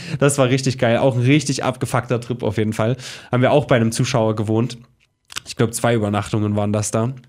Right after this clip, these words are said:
Und da haben wir Assassin's Creed in Real Life gefilmt und bis heute das erfolgreichste Video. Auch danach noch, äh,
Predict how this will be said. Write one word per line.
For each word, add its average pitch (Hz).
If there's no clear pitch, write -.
Und 117
da 110
haben 113
wir 104
Assassin's 104
Creed 104
in 98
Real 98
Life 95
gefilmt 95
und 90
bis -
heute 123
das 113
erfolgreichste 110
Video. 107
Auch 143
danach 135
noch, 135
äh, 123